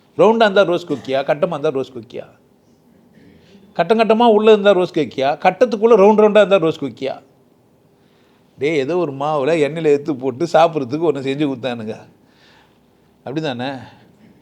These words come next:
இன்னும் மோசம். சப்பாத்தியா சைஸா இல்ல, பர்ஃபெக்ட் ரவுண்ட் இல்ல, நான் சாப்பிட மாட்டேன்றான். அப்படியே உள்ள போய், அப்படியே உள்ள உட்காந்துக்க போதே அது.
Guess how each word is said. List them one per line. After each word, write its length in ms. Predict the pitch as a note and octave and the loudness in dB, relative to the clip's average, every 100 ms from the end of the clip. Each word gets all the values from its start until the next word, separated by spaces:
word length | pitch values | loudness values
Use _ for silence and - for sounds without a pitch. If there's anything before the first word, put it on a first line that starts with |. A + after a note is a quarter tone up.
| _ A#2+ | _ -12
இன்னும் 200 | D3+ C3+ | -10 -8
மோசம். 500 | D#3 E3+ A#2+ - - _ _ _ | -8 -8 -12 -16 -20 _ _ _
சப்பாத்தியா 540 | - D3+ A3+ D#3 F3+ F3+ E3+ | -4 0 -2 -2 -4 0 0
சைஸா 300 | F3 - F3 | -2 0 0
இல்ல, 400 | C3+ C3+ C3 - _ _ | 0 -4 -6 -8 _ _
பர்ஃபெக்ட் 360 | D#3+ D#3+ G3 D#3 | -2 0 -2 2
ரவுண்ட் 180 | F3 D#3+ | 0 0
இல்ல, 140 | D#3 | -2
நான் 140 | D3+ | -4
சாப்பிட 380 | B2 D3 D#3 C#3 | -4 -2 -2 -6
மாட்டேன்றான். 340 | A#2+ B2 A#2 G#2 _ _ _ _ _ _ G3+ - _ _ _ _ _ _ - | -10 -10 -14 -16 _ _ _ _ _ _ -20 -20 _ _ _ _ _ _ -8
அப்படியே 280 | D3 A3+ | 0 4
உள்ள 160 | A3+ A#3+ | 6 6
போய், 180 | G#3 A#3 | 6 6
அப்படியே 280 | G#3+ A#3+ A#3 | 6 6 6
உள்ள 120 | B3+ | 6
உட்காந்துக்க 300 | B3 B3 A3 | 6 4 4
போதே 220 | A#3+ A#3+ | 6 6
அது. 380 | E3+ C3 G#2 | 6 2 0